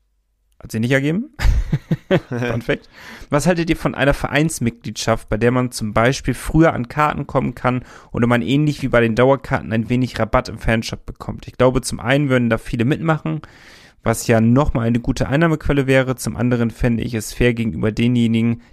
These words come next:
die häufig ins Stadion gehen wollen, aber eben keine Dauerkarte haben, da es oft ja sehr schwierig sein kann,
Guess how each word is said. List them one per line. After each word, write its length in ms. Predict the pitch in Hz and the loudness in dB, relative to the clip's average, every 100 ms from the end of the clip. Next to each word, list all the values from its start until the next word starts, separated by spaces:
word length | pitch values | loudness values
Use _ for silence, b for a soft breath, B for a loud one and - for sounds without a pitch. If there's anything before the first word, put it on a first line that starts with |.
| - | 0
die 80 | 110 | 2
häufig 400 | 135 117 113 104 | 4 2 -4 -6
ins 160 | 107 | -8
Stadion 500 | - 107 107 107 104 | -4 -2 -2 -2 -4
gehen 440 | 107 107 110 110 113 | -4 -4 -4 -4 2
wollen, 320 | 123 147 170 B B B | 4 4 -2 B B B
aber 200 | - 120 | 0 0
eben 200 | 113 127 | 2 0
keine 200 | - 135 | 0 0
Dauerkarte 560 | 123 110 107 104 - 101 | 4 4 2 -4 -6 -4
haben, 220 | 104 113 | -2 0
da 140 | 117 | 0
es 200 | 120 - | -2 -2
oft 300 | - 127 - | 0 0 2
ja 200 | 120 117 | 0 0
sehr 280 | - 110 110 | -2 2 2
schwierig 460 | 117 - 113 107 104 | 2 -2 -4 -4 -4
sein 240 | 117 107 | -4 -4
kann, 240 | - 113 | -4 -6